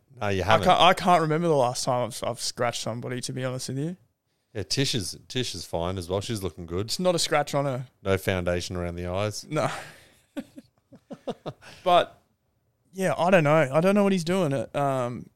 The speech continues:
Speaker 1: But so Ju-, it's locked then? Ju-, dual wankers of the week?
Speaker 2: I think
Speaker 1: Definitely
Speaker 2: it has to. I
Speaker 1: has to
Speaker 2: can't.
Speaker 1: be.
Speaker 2: I couldn't split 'em.
Speaker 1: Pascoe 'cause of that fucking deplorable team.
Speaker 2: I mean, domestic violence.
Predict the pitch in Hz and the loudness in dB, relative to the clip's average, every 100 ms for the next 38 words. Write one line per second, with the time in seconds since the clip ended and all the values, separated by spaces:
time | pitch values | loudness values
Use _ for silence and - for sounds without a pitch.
0 | _ - 101 - 113 98 95 113 - 107 | _ -10 -6 0 2 2 0 -2 -2 -4
1 | - 110 127 139 160 185 - 104 95 95 | 0 0 0 -4 -6 -6 -6 -6 -4 0
2 | 98 95 95 87 92 87 90 147 - _ | 0 0 -4 -6 -8 -6 -4 -6 -8 _
3 | _ _ _ _ _ _ - 165 175 254 | _ _ _ _ _ _ -8 -6 -2 -2
4 | - 127 202 - - 170 196 123 - 202 | 0 0 0 -2 0 2 2 2 2 0
5 | - 123 101 - - 110 143 170 _ _ | -2 -6 -6 -8 -4 -2 -2 -4 _ _
6 | _ _ _ - 98 - 95 85 90 85 | _ _ _ -12 -8 -4 -4 -6 -8 -8
7 | 82 - 80 - 80 78 _ _ _ _ | -8 -10 -20 -16 -16 -16 _ _ _ _
8 | _ _ _ 92 85 90 87 82 82 - | _ _ _ -12 -8 -4 -4 -4 -6 -2
9 | 233 277 285 320 370 370 240 151 135 147 | 0 0 -2 -2 -4 -6 -8 -4 0 2
10 | 180 135 131 - | 2 2 -2 -6